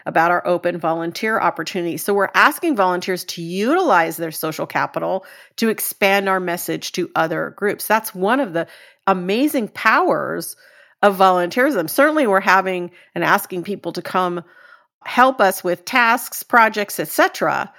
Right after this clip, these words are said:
But when folks are reaching into their own networks, they are using their social capital on our behalf, and we should be quite grateful for that.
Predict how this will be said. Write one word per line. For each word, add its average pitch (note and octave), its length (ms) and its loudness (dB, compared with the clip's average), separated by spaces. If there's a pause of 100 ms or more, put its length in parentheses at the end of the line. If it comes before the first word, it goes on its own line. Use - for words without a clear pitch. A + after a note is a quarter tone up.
(200)
But F#3+ 140 0
when G3+ 180 2
folks C#4 460 2
are G3+ 140 2
reaching G#3+ 380 -2
into F#3+ 220 -2
their E3+ 220 -2
own C#4+ 220 4
networks, E3+ 580 -2
they G3 280 -2
are F#3 140 2
using G3+ 600 -4
their F3 160 -2
social D#3 320 -8
capital D#3+ 540 -4
on E3 200 -4
our D3+ 260 -2
behalf, D#3 500 -4
and F3+ 140 -10
we D#3+ 80 -8
should D#3+ 200 -8
be D#3+ 100 -6
quite F#3 320 -2
grateful D#3+ 380 -6
for C#3 180 -8
that. D#2 300 -10